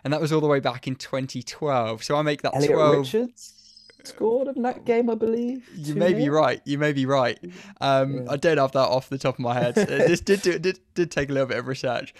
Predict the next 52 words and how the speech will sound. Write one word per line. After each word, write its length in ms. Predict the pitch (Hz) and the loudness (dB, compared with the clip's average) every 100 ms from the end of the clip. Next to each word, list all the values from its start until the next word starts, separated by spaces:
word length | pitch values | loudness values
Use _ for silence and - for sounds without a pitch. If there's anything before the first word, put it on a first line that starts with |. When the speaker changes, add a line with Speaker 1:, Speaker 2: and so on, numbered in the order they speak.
| - - - | -20 -14 0
Speaker 1:
Um, 360 | 160 160 170 165 | 2 2 0 0
but 120 | 175 | 2
that 100 | 220 | 4
was 80 | 226 | 4
all 80 | |
the 60 | 214 | 4
way 80 | 196 | 2
back 160 | 196 | 0
in 80 | 170 | -4
twenty 260 | - 170 151 | -2 -2 -2
twelve. 600 | - 160 107 95 92 - _ - _ | -2 0 0 -4 -14 -18 _ -20 _
So 140 | - 151 | -8 -6
that, 140 | - | -6
what? 260 | 170 156 120 | -6 -6 -4
So 220 | - 135 - _ - | -4 -6 -8 _ -6
twelve 340 | 165 151 131 | -2 0 0
years 480 | 143 147 113 110 - | 0 0 -2 -6 -10
since 480 | - 131 123 - - | -6 -4 -4 -8 -10
your 140 | 139 131 | -6 -2
last 260 | 127 123 135 | -2 -2 -2
win 380 | 123 113 110 - | -2 -2 -8 -6
at 120 | 120 | -4
Speaker 2:
Oh, 20 | |
Speaker 1:
Saint 140 | 120 117 | -4 -4
Speaker 2:
man, 80 | |
Speaker 1:
James 140 | 120 117 | -2 -4
Speaker 2:
it 20 | |
made 60 | 113 | -4
me 60 | |
Speaker 1:
Park. 120 | 113 | -4
Speaker 2:
feel 80 | 107 | -2
old 180 | 113 107 | -2 -4
now. 220 | 82 107 - - | -8 -12 -12 -6
Speaker 1:
Well, 240 | 139 127 | -2 -2
yeah. 260 | 127 123 117 214 - | 2 2 2 -2 -2
Speaker 2:
<laughs> 140 | 185 151 | -4 0
Speaker 1:
Um, 460 | 147 160 165 170 - _ _ 151 | 0 0 -2 -6 -14 _ _ -6
do 140 | 202 | 0
you 60 | 208 | 2
think 160 | 202 | 2
this 160 | 170 143 | 0 0
is 100 | 131 | 0
the 100 | 131 | 0
year 220 | 127 123 | 0 0
that 60 | 123 | -2
you 140 | 123 | -6
can 100 | 123 | -8
finally 400 | 117 139 135 139 | -4 -2 0 2
end 160 | 139 139 | 0 0
that 140 | 147 | -2
winless 280 | 151 151 156 | 0 -4 -4
streak? 420 | - 165 165 - | -8 -8 -10 -14